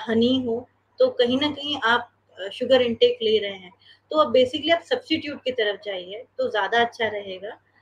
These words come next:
Because, अम, अ, कहीं जहाँ भी आप jaggery भी यूज़ कर रहे हैं, तो वो आपका sugar level तो हाई करेगा ही करेगा। तो अगर कहीं, अ, आपको sweet craving होती है या आपको खा-, आप खजूर यूज़ कर सकते हैं या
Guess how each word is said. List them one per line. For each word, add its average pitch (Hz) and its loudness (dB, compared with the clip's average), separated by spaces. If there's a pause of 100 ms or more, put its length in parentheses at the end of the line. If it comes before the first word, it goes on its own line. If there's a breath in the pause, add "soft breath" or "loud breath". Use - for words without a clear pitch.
(180)
Because, 226 2
अम, 208 -2
अ, 180 -14
कहीं 233 -2
जहाँ 233 2
भी 302 2
आप 277 0
jaggery 233 2
भी 285 -4
यूज़ 262 -4
कर 254 0
रहे 262 -2
हैं, 302 -8 (300 soft breath)
तो 262 0
वो 254 2
आपका 254 4
sugar 247 -6
level 240 -2
तो 247 2
हाई 208 -2
करेगा 190 -10
ही 185 -10
करेगा। 175 -12 (540 soft breath)
तो 226 6
अगर 226 4
कहीं, 247 -2
अ, - -8
आपको 208 0
sweet 254 -6 (140)
craving 240 0
होती 226 -2
है 202 -4
या 202 -4 (360 soft breath)
आपको - -2
खा-, - -10
आप 208 -4
खजूर 254 0
यूज़ 254 -2
कर 214 0
सकते 214 -12
हैं 214 -6
या 208 -4